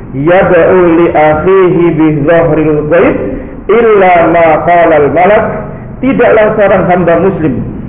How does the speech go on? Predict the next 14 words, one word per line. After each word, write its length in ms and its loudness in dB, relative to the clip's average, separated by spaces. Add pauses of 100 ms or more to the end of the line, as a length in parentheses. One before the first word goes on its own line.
(180)
mendoakan 840 0
saudaranya 580 2
yang 140 2 (100)
tidak 320 0 (140)
ada 140 2 (100)
di 80 0
hadapannya, 540 0 (520)
melainkan 640 2
ada 220 2
malaikat 480 2 (100)
yang 140 2
berkata, 380 2 (440)
"Walaka 960 2
bimisli," 960 -2